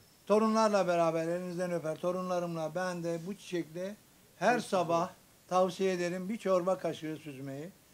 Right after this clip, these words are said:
Speaker 1: Tavsiye ederim. Sağlığınıza birebir gelecek. Sinir sisteminizi yatıştıracak, ferahlatacak, asabiyenizi, e, yumuşatacak. Günümüzün, çağımızın hastalığı maalesef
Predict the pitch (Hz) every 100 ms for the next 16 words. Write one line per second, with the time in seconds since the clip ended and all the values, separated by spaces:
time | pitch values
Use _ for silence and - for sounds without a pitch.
0 | _ 151 170 170 185 185 180 185 202 202
1 | - - - _ _ - 190 196 202 202
2 | 180 190 180 185 185 190 180 175 165 185
3 | 190 - - - - - 202 220 - 202
4 | - 196 190 185 175 185 180 175 - -
5 | 180 170 175 175 - - - - _ 185
6 | 190 190 185 180 185 170 175 170 - -
7 | _ _ - 185 202 196 190 190 190 185
8 | 180 185 185 180 180 269 196 170 160 175
9 | 196 190 185 165 180 175 - - - -
10 | 170 202 190 175 208 190 - - - _
11 | - 190 196 196 180 208 170 185 - 185
12 | 185 175 185 185 170 180 202